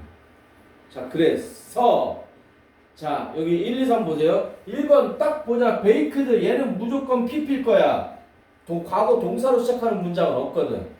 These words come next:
얘는 구워진 감자는 버터와 함께, 자, 많은 칼로리를 가지고 있다. 이 문장에 동사가 없네. 얘는 무조건 동사야지. 그래서 have야. 자, 이렇게 주어 동사 표시해 보세요. 주어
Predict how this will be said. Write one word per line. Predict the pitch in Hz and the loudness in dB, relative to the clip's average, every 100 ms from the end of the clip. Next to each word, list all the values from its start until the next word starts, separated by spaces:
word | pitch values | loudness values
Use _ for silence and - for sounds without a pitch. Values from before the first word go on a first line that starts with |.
| _ - | _ -8
얘는 | 175 220 185 - - - - _ | 0 2 0 -2 -8 -20 -20 _
구워진 | - 190 233 202 269 294 285 - - - | -8 2 4 4 4 0 -2 -8 -18 -12
감자는 | 160 165 170 156 165 151 - - - - - - | -10 -6 -4 -2 -2 -4 -6 -12 -20 -20 -20 -6
버터와 | 151 202 202 208 208 180 | 2 2 2 2 4 2
함께, | 147 - 143 101 92 - _ _ - | -2 -6 -4 -4 -8 -18 _ _ -12
자, | 135 | -6
많은 | 151 151 269 269 | 0 4 4 2
칼로리를 | 226 240 220 233 - | 0 0 0 -4 -6
가지고 | 185 175 185 | -6 -4 -4
있다. | 180 | -4
이 | 143 208 | -2 -2
문장에 | 226 220 202 170 | -2 -2 -2 -2
동사가 | 190 190 151 | 2 2 4
없네. | 190 208 220 226 226 - - | 0 0 0 -2 -4 -10 -6
얘는 | 151 139 | -4 -4
무조건 | 139 139 - | -4 -4 -4
동사야지. | 165 160 135 123 95 90 - - - | -2 2 2 0 -6 -12 -16 -20 -16
그래서 | - 131 165 | -10 -6 -2
have야. | 190 147 117 - - - - - | -2 -2 -6 -8 -16 -20 -20 -12
자, | 151 | -6
이렇게 | 160 | -4
주어 | - 185 202 | -2 4 4
동사 | 196 165 165 | 4 -2 -4
표시해 | 196 180 | -6 -6
보세요. | 113 - - | -8 -10 -16
주어 | 123 110 95 | -14 -10 -10